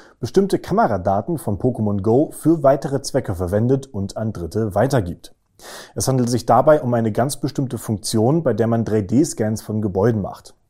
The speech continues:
Die App sagt einem auch deutlich, dass diese bestimmten Daten weiterverwendet werden.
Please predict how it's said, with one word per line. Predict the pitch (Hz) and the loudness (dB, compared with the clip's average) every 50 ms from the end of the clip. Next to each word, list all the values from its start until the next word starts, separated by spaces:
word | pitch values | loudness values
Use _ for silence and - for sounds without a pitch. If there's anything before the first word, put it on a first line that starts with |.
| - - | -8 -4
Die | 117 | -2
App | 113 131 - 113 | 0 0 -2 -2
sagt | 98 90 101 131 - - - | -2 2 2 2 2 2 -2
einem | 120 110 110 113 | -4 -4 -2 -2
auch | 104 95 - | -2 -2 -2
deutlich, | - - 113 131 127 131 135 131 120 - - - - _ _ | 0 2 2 2 2 2 0 0 -2 -4 -10 -20 -20 _ _
dass | - 120 127 - - - | 0 2 2 0 -2 -2
diese | - 135 160 151 143 | 0 2 2 2 0
bestimmten | 120 113 - - 117 101 104 101 92 | -2 -4 -4 -4 -4 -4 -4 -4 -2
Daten | 92 90 95 - 123 110 90 | -2 -2 -2 -4 -4 -4 -2
weiterverwendet | - 98 110 117 110 101 110 92 87 87 85 85 80 78 | 0 -2 0 -2 -2 -2 -2 -2 -2 -2 -4 -4 -4 -6
werden. | 87 78 73 - - | -6 -8 -8 -12 -16